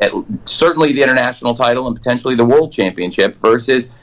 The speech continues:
Daniel Garcia, who's been on a great streak of wins and is red hot and really connecting with the fans. And I think that's gonna be some great matches in Chicago next Wednesday. And first and foremost, uh,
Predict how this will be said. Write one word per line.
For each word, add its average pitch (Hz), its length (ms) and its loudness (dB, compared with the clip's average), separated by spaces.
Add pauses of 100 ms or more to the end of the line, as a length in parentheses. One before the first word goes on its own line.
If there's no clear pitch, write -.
(180)
Daniel 139 320 2
Garcia, 131 480 2
who's 98 200 -4
been 104 180 0
on 101 120 0
a 95 40 -2
great 104 360 0
streak 117 320 0
of 104 60 4
wins 104 340 4
and 101 120 2
is 92 100 0
red 98 240 2
hot 98 420 0
and 92 320 -8 (280)
really 107 320 2
connecting 104 380 -4
with 101 100 -4
the - 60 -8
fans. 120 520 2
And 92 220 0 (260)
I 98 100 -2
think 107 180 -2
that's 107 200 -2
gonna 110 180 0
be 104 160 0
some 101 180 -4
great 113 340 2
matches 101 380 -2
in 98 100 -2
Chicago 95 540 0
next 95 260 -2
Wednesday. 131 580 0 (420)
And 101 380 2
first 120 240 0
and 101 100 -8
foremost, 120 600 2
uh, 95 340 2